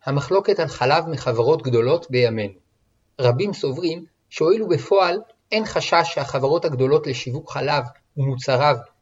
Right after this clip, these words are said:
יערבו בחלב שלהם חלב טמא, מפני שאין חולבים עבורן בהמות טמאות כלל, וגם מחירו של החלב הטמא גבוה לאין ערוך מחלב טהור,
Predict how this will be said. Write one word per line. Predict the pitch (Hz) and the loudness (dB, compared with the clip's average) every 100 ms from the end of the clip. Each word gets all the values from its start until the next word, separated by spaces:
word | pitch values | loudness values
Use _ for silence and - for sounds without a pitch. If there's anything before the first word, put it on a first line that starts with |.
| - | -2
יערבו | 135 143 123 165 | 2 2 2 0
בחלב | 156 - 143 147 | -2 0 0 0
שלהם | - 143 123 | 0 -2 -2
חלב | - 127 127 | -2 -2 -2
טמא, | 127 113 104 147 - _ _ - | -2 -2 -4 -6 -12 _ _ -8
מפני | 139 165 180 | -6 -4 -2
שאין | - 165 | -2 -2
חולבים | 185 - 165 143 180 | -4 -2 -2 -2 -2
עבורן | 175 139 151 156 160 | -2 0 2 2 2
בהמות | 147 131 151 147 | 0 0 0 -6
טמאות | 135 139 123 | -6 -6 -6
כלל, | - 117 113 131 - _ _ | -4 -2 -2 -6 -12 _ _
וגם | 131 131 160 165 | 0 2 2 2
מחירו | 131 147 143 | -2 0 2
של | 156 160 | 2 0
החלב | 143 135 147 | -2 0 2
הטמא | 151 139 147 | 2 0 0
גבוה | 143 127 143 | 2 2 4
לאין | 151 139 151 | 2 0 0
ערוך | 139 135 - 143 | 2 4 2 0
מחלב | 127 127 127 | -4 2 2
טהור, | 127 120 101 101 135 | 2 -2 -2 -2 -4